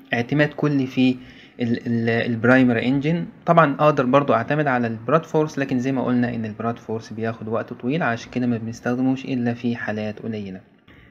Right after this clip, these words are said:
لو جينا نتكلم عن، آه، مميزات الإيريديانس ماب، هنلاقي إن هو سريع في الريندر خاصة مع المشاهد المفتوحة، بيشتغل مع أي نوع من أنواع الإضاءة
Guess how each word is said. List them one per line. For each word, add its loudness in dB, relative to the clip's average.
لو 0
جينا 4
نتكلم 0
عن، 4
آه، -2
مميزات 2
الإيريديانس -2
ماب، 0
هنلاقي -2
إن -2
هو -2
سريع -2
في -8
الريندر 0
خاصة -8
مع -8
المشاهد -4
المفتوحة، 0
بيشتغل 2
مع 0
أي 0
نوع 2
من -2
أنواع 0
الإضاءة 0